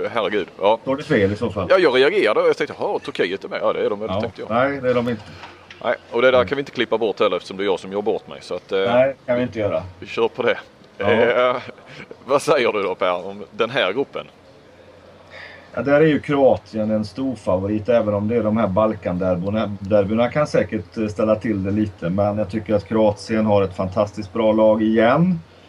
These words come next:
Speaker 2: Eh, eller igen fortfarande. De är ju den här generationen som drev det förr med Duvnjak, nej, fel, med, med Balic och, mm, Metlicic och de här, va. Nu är det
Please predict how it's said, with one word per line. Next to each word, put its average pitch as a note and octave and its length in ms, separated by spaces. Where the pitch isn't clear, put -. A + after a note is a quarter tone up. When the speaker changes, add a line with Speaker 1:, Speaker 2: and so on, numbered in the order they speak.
Speaker 2:
Eh, A#2 100
eller A2+ 280
igen A2+ 380
fortfarande. C3+ 800
De A#2+ 240
är A#2 40
ju A2+ 320
den A#2+ 120
här A#2+ 120
generationen G#2+ 680
som G#2+ 160
drev F#2+ 340
det G#2+ 340
förr A2 320
med A2+ 220
Duvnjak, G#2 520
nej, G#2 140
fel, A#2+ 240
med, G#2+ 200
med G#2 140
Balic G2+ 520
och, G2+ 60
mm, F2 400
Metlicic F#2+ 600
och F#2+ 120
de F2+ 140
här, F#2 160
va. G#2 140
Nu A2 240
är G#2+ 100
det G2 240